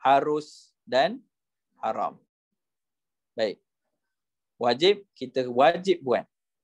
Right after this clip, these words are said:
Maknanya kita tak boleh tinggalkan. Walau apa jua keadaan, kecuali dalam keadaan darurah.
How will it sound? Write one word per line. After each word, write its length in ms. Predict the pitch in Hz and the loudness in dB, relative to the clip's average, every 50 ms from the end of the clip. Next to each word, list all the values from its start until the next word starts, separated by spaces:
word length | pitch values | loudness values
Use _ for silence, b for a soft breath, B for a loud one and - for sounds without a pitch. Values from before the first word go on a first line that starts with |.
| _ _ _ _ _ _ 113 | _ _ _ _ _ _ -6
Maknanya 320 | 117 120 127 135 143 151 | -4 -2 -2 -2 -4 -4
kita 240 | 143 139 135 139 135 | -6 -4 -4 -4 0
tak 160 | 135 131 - | 2 2 2
boleh 240 | 151 156 160 151 139 | 2 2 0 0 0
tinggalkan. 560 | - 135 127 123 120 113 107 - - - - - _ | -2 -4 -2 2 2 0 0 -2 -8 -14 -14 -14 _
Walau 320 | - 117 123 123 127 113 | -2 0 4 4 6 4
apa 240 | 139 139 - - 165 | 4 2 0 -4 -6
jua 240 | 156 147 147 143 - | -6 -4 -6 -4 0
keadaan, 480 | 139 135 135 135 - 143 165 180 196 196 _ | 0 2 2 2 2 2 0 -2 -2 -8 _
kecuali 720 | _ 156 147 143 - - 143 131 127 127 127 135 139 135 | _ -6 -6 -6 -6 -4 0 0 0 0 0 -4 -8 -8
dalam 240 | 135 131 123 120 120 | -6 -6 -8 -8 -8
keadaan 400 | - - 113 110 - 113 120 120 | -6 -6 -6 -6 -4 -8 -8 -6
darurah. 640 | 113 110 113 110 110 120 139 139 127 123 117 120 - | -2 0 0 0 2 0 0 0 0 -2 -2 -4 -6